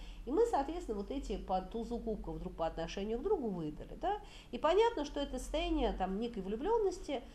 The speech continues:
Чем оно характеризуется? А, ну, во-первых, понятно, что мы, а, друг на друга замкнуты. А, то есть в том случае, если, например, да, там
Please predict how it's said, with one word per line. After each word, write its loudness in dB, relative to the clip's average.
Чем 2
оно 4
характеризуется? 2
А, 0
ну, 0
во-первых, 4
понятно, 4
что -8
мы, 0
а, 4
друг -4
на 2
друга -2
замкнуты. -2
А, 8
то -2
есть -2
в -4
том 4
случае, -2
если, -4
например, 0
да, 4
там -2